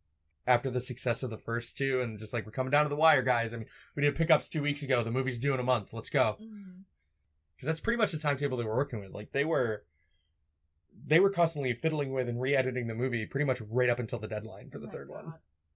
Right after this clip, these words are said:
Speaker 1: Which is kind of insane.
Speaker 2: That's
Speaker 1: And
Speaker 2: very stressful.
Speaker 1: no wonder Peter Jackson, like, loses half his body weight every time he makes a movie.
Speaker 2: <laughs>
Speaker 1: 'Cause he
Speaker 2: Yeah.
Speaker 1: puts himself through crap like that.
Speaker 2: Yeah.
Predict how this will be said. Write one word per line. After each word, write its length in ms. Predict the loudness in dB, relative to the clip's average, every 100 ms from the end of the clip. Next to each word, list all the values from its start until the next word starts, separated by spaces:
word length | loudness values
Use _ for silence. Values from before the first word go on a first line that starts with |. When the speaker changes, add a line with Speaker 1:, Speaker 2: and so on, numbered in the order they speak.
| _ _ _ _ _ _ _ _
Speaker 1:
Which 160 | -8 -6
is 120 | -6
kind 180 | -2 -2
of 80 | -2
insane. 500 | -2 -2 -2 -6 -8
Speaker 2:
That's 180 | -4 -4
Speaker 1:
And 80 | -6
Speaker 2:
very 140 | -12
stressful. 560 | -20 -20 -20 -20 -20 -6
Speaker 1:
no 120 | 0 2
wonder 240 | 6 6
Peter 240 | 6 4
Jackson, 380 | 6 4 4 0
like, 160 | -4 -4
loses 480 | -4 -4 -4 -6 -4
half 200 | -2 0
his 100 | 0
body 240 | 0 0
weight 140 | -2 -4
every 120 | -2
time 180 | -2 -2
he 60 |
makes 160 | -2 0
a 40 |
movie. 240 | 2 2 2
Speaker 2:
<laughs> 120 | 0 0 -2 -2 -4 -6 -8 -10 _ _ _ _ _ _ _ _ -20 _ -8
Speaker 1:
'Cause 100 | -6
he 80 | 0
Speaker 2:
Yeah. 60 |
Speaker 1:
puts 140 | 2 2
himself 340 | 2 2 2
through 160 | 0 -12
crap 300 | 2 2 2
like 180 | -6 -6
that. 260 | -6 -6 -8
Speaker 2:
Yeah. 320 | -10 -12